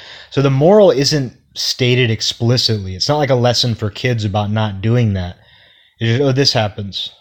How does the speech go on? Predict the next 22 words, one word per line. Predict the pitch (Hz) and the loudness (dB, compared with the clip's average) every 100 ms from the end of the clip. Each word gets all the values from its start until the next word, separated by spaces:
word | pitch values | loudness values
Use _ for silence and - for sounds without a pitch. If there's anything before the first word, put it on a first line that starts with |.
| _ _ _ _ _ _ _ _ _ _ _ _ _ _ _ _ _ _ _ _ _ _ _ _ _ _ _ _ _ _ _ _ _ _ _ _ _ | _ _ _ _ _ _ _ _ _ _ _ _ _ _ _ _ _ _ _ _ _ _ _ _ _ _ _ _ _ _ _ _ _ _ _ _ _
Um, | 110 107 101 98 98 - _ _ _ _ _ _ _ _ _ _ _ _ _ - _ _ _ _ 135 | -2 0 2 0 -4 -8 _ _ _ _ _ _ _ _ _ _ _ _ _ -20 _ _ _ _ -4
but, | 135 135 - | 0 0 -4
y-, | 98 113 85 | -18 -18 -4
yeah, | 160 147 | 2 2
I | |
don't | 135 | 4
know. | 139 | 2
It's | 110 | 0
funny | 151 156 | 0 2
to | 151 | 2
me, | 143 | 4
though, | 123 | 2
'cause | 117 127 104 - | 2 0 -2 0
they, | 120 120 | 0 0
they | 113 123 | -2 -4
changed | - 156 156 117 - | -2 -2 -2 -2 -2
the | 113 | -2
hag | - 131 127 120 | 0 -2 -2 -2
to | 123 | 0
a | |
little | 110 117 110 | 2 2 2
girl. | 98 117 120 110 101 | 2 4 4 4 0